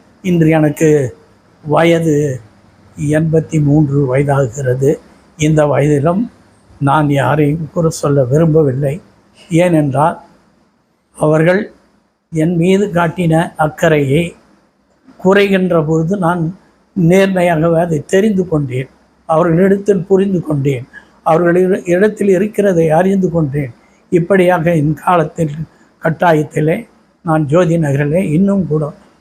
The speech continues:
என் பணி சிறக்க வேண்டும் என்பதுதான். இந்த ஐநூற்றி நான்கு பேருக்கு நாங்கள் வீட்டு மனை கொடுத்தோம் என்றால், இதுவரைக்கும் எந்த திரு-, டவுன்ல இருக்கிற கவுன்சிலருங்க யாரும் வீட்டு மனை கொடுத்த மாதிரி நான்,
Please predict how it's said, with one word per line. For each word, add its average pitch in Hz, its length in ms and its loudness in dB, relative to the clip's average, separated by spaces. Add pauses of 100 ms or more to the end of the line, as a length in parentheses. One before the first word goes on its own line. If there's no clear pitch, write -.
(120)
என் 160 220 2
பணி 180 240 0
சிறக்க 180 460 0
வேண்டும் 196 520 2
என்பதுதான். 143 720 -2 (480)
இந்த 156 200 2
ஐநூற்றி 185 640 2
நான்கு 165 400 0
பேருக்கு 185 400 0
நாங்கள் 156 280 -2
வீட்டு 185 300 -2
மனை 156 300 -2
கொடுத்தோம் 151 380 -2
என்றால், 139 440 0 (960)
இதுவரைக்கும் 180 840 0
எந்த 175 520 -2 (1700)
திரு-, - 280 -2 (140)
டவுன்ல 196 440 2
இருக்கிற 170 300 0
கவுன்சிலருங்க 180 800 -2
யாரும் 170 380 -2 (360)
வீட்டு 190 260 2
மனை 180 220 0
கொடுத்த 165 300 -2
மாதிரி 160 300 0
நான், 160 320 0